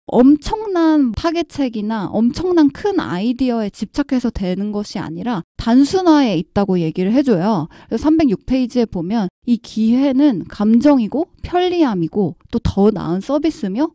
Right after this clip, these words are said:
고통을 치유하는 것이다" 라고 재정의를 내리면서 없던 거를 무에서 유로 창조할 만큼 큰 아이디어가 아니라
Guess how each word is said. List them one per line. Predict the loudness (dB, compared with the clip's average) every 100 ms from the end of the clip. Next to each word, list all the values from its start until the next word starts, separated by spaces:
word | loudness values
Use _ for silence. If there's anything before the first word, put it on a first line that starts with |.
| _
고통을 | -6 -4 0 2 2
치유하는 | -2 0 2 2 -4 -8
것이다" | -10 -8 -8 -6 -6
라고 | -6 -6
재정의를 | 0 2 4 4 2 -2 -4
내리면서 | -4 -4 -2 -2 -2 -2 -4 -8 _ -2
없던 | -2 _ 2 4 4 2
거를 | 2 2 0
무에서 | 2 2 2 0
유로 | -2 0 -2
창조할 | 0 2 2 2 2 0
만큼 | -2 -2 -4 -4
큰 | -2 0 0
아이디어가 | 0 -4 -2 -2 -2 -4
아니라 | -6 -6 -6 -4 -6